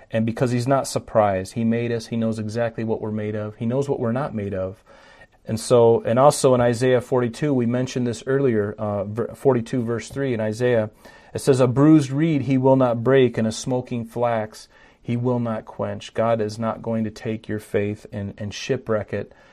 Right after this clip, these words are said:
because of something that you're doing or not doing. He's gonna, he's gonna breathe life. He's gonna encourage it. It's so unlike the world. The world is saying, "Well, if you don't have the skills right now, we don't need you. We can't take you. I need somebody who can give me the,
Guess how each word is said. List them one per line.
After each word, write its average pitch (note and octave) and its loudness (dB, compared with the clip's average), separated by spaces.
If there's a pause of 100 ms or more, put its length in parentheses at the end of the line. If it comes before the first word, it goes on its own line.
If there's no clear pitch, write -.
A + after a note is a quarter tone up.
(180)
because A2+ 0
of G2+ 0
something A2+ -4
that G2 -6
you're G#2+ -6
doing G#2+ -4
or G2 -6
not G2+ -6
doing. G2+ -6
He's A2+ -6
gonna, G#2 -4 (180)
he's A2+ -12
gonna G#2+ -2
breathe A#2+ 0
life. A2+ 0
He's A2+ -6
gonna A2+ -2
encourage G#2+ -2
it. F#2 -6
It's G2+ -10
so F3+ 4
unlike A#2+ -2
the G#2+ -4
world. G#2 -2
The G2+ -8
world B2 0
is A2+ -8
saying, A2+ -2
"Well, A2+ -2
if A2 -8
you D#3 -4
don't C#3+ -4
have C3 -2
the A#2+ -6
skills A#2 -6
right A#2 -4
now, A2+ -2 (200)
we C3 2
don't B2 0
need A#2+ -2
you. G#2 -4
We G#2+ -2
can't C3 -6
take B2+ -4
you. F#2+ -8 (180)
I A2 0
need C3+ 2
somebody C#3 4
who B2 0
can A#2 0
give B2+ 4
me B2+ 4
the, A2+ 6